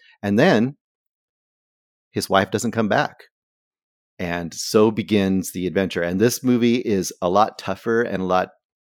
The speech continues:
harder edged than you might think it would be. And it's kind of one of the few movies where you start with Kurt, like I said, as kind of this passive, you know, um, kind of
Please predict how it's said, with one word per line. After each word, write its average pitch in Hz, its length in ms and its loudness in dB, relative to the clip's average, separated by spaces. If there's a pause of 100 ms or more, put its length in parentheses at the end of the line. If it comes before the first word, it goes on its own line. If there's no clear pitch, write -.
(360)
harder 110 520 2
edged 104 420 -2
than 123 100 0
you 104 120 0
might 95 220 -4
think 104 160 -2
it 143 80 -4
would 143 140 -6
be. 156 280 -2 (360)
And 113 160 4
it's - 140 -2
kind 120 220 4
of 107 120 6
one 110 180 2
of 104 60 4
the 95 100 2
few 110 160 2
movies 104 400 2
where 90 180 0
you 90 120 -4
start 95 320 2
with 87 120 -12
Kurt, 101 300 -2 (380)
like 95 100 0
I 92 80 2
said, 95 280 2
as 87 120 -4
kind 98 160 -2
of 85 80 -2
this 87 140 -6
passive, 92 560 0 (420)
you 101 140 -6
know, 85 320 -2
um, 80 360 -8 (440)
kind 104 180 2
of 87 120 -6